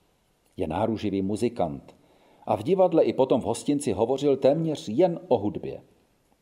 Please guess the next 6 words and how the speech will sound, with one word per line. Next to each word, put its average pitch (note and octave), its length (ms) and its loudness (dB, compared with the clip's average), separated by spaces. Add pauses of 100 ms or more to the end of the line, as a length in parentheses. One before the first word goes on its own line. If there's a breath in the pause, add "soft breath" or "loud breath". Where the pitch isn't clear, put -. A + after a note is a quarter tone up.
(600 loud breath)
Když G#2+ 240 -2
vypravoval, C#3 640 2
jak E2+ 260 -2
světí B2+ 520 -2
sváteční A#2+ 680 -2
odpoledne, F2+ 800 -4